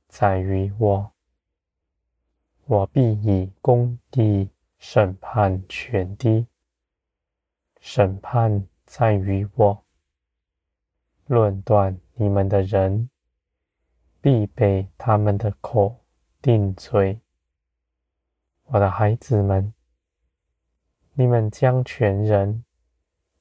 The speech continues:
交托给我，出了这世界，全然归于天。不是你们凭着私意做成的，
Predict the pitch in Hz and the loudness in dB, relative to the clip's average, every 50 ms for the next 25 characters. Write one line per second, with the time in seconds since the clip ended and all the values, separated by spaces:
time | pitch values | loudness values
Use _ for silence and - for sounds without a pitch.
0 | _ _ _ - - 135 120 120 120 120 - - - - 123 120 117 120 120 120 | _ _ _ -4 0 2 2 2 0 -2 -6 -10 -4 0 2 2 2 2 0 -4
1 | - _ _ - 120 104 95 92 95 101 101 98 101 104 104 _ _ _ _ _ | -8 _ _ -2 0 0 0 0 0 0 2 0 0 -2 -6 _ _ _ _ _
2 | _ _ _ _ _ _ _ _ _ _ _ _ _ _ _ _ _ _ _ - | _ _ _ _ _ _ _ _ _ _ _ _ _ _ _ _ _ _ _ -16
3 | - - 123 113 110 110 110 107 104 101 104 - - - - 113 104 104 - - | -6 -2 0 0 2 2 2 2 0 0 -4 -8 -10 -4 -2 0 0 -2 -4 -10
4 | - - 127 117 107 101 98 - - - 107 101 101 104 104 _ _ _ _ _ | -4 0 0 0 0 0 -4 -6 -4 0 0 2 0 0 -4 _ _ _ _ _
5 | _ _ _ _ _ _ _ _ _ _ _ _ _ _ - - - - 110 101 | _ _ _ _ _ _ _ _ _ _ _ _ _ _ -18 -8 -2 0 0 0
6 | 98 98 98 101 101 98 95 95 95 98 101 - _ _ _ - - 123 113 110 | 0 0 0 0 0 0 0 0 -2 -4 -6 -8 _ _ _ -4 0 0 2 2
7 | 110 107 107 104 98 95 95 - - - - 123 113 113 113 117 120 120 _ _ | 2 0 0 0 0 -2 -2 -6 -8 -4 0 0 2 2 0 -2 -4 -8 _ _
8 | _ _ _ _ _ _ _ _ _ _ _ _ _ _ _ _ _ _ _ _ | _ _ _ _ _ _ _ _ _ _ _ _ _ _ _ _ _ _ _ _
9 | _ _ _ _ _ _ _ _ _ _ - 131 123 - - - - 170 147 123 | _ _ _ _ _ _ _ _ _ _ 0 0 0 0 -2 -4 -2 0 0 2
10 | 110 104 104 101 101 101 98 - - - 120 104 101 104 - - 110 104 101 - | 2 0 2 2 2 0 0 -4 -4 -2 0 0 0 0 0 0 0 0 -2 -6
11 | - - - 127 120 120 120 123 120 127 117 110 101 98 98 - _ _ _ _ | -10 -4 -2 0 0 0 0 -2 -2 0 0 2 0 0 -4 -8 _ _ _ _
12 | _ _ _ - - - 113 101 98 - - - - - 117 95 92 92 98 - | _ _ _ -6 -2 0 0 0 0 -2 -6 -12 -8 -4 -2 -2 -2 -2 -2 -2
13 | 110 107 110 113 | 0 0 0 -2